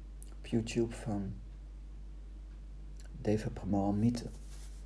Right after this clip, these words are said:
Zijn mensen, muzikanten, s-, spelen mantra's. Hebben ook bij Osho gezeten.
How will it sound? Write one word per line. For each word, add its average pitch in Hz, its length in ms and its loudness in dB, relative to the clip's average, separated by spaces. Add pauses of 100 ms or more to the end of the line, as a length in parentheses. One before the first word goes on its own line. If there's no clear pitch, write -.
(2500)
Zijn 104 420 0
mensen, 107 560 4
muzikanten, 107 800 2 (680)
s-, - 260 -8 (180)
spelen 104 460 2
mantra's. 113 800 2 (2500)
Hebben - 180 -2
ook - 120 -2
bij - 140 4
Osho 110 360 6
gezeten. - 600 2